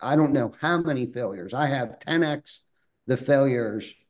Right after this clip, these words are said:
whether it be my behavior, financial mistakes, whatever it might be that you wanna categorize up into failures, than I do victories and wins. And that's why I stack small wins.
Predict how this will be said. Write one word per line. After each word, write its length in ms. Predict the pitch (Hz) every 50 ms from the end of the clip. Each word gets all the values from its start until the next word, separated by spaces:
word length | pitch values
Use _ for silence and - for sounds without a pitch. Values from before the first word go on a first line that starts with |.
| _ _ _ _ _ _ _ _ _ _ _ -
whether 300 | 123 135 139 131 139 135
it 100 | 117 104
be 100 | 127 135
my 180 | 131 131 127 135
behavior, 540 | 117 110 98 104 135 139 139 135 135 135 131
financial 920 | 135 - - 131 127 123 127 135 139 135 135 - 139 131 123 120 - - _ _ _ _ -
mistakes, 840 | 117 127 120 - - 139 135 131 131 127 - - - - - - _ _ _ _ _ _
whatever 580 | - 110 113 123 147 151 160 156 - 151 147 135
it 60 | 127 127
might 240 | 127 127 123 120
be 360 | 123 127 120 120 120 113 - -
that 100 | - 123
you 100 | 120 120
wanna 160 | 123 120 120 117
categorize 920 | - 131 127 123 123 113 113 110 113 117 117 113 113 113 110 - - - _ _ _ _ _ _ -
up 340 | 139 131 123 - - - -
into 640 | 127 123 123 117 120 - 127 127 117 110 110 107 - - -
failures, 760 | 143 143 139 139 135 131 120 110 107 104 104 101 - - - _ _ _ _ _ _ _ _ _ _ _ _ _ _ _ _ _ _ _ _ _ -
than 220 | 104 127 127 131
I 140 | 127 127 123
do 200 | 110 123 127 117
victories 500 | 113 135 139 135 135 135 135 135 117 110
and 140 | 123 117 117
wins. 380 | 131 135 131 127 120 117 107
And 100 | 110 117
that's 260 | 127 127 139 135 -
why 240 | - 156 156 147 131 123
I 100 | 127 127
stack 560 | - - - - 135 120 117 110 - _ -
small 400 | - - 127 135 143 143 135 131
wins. 520 | 123 127 113 92 78 71 62 - - -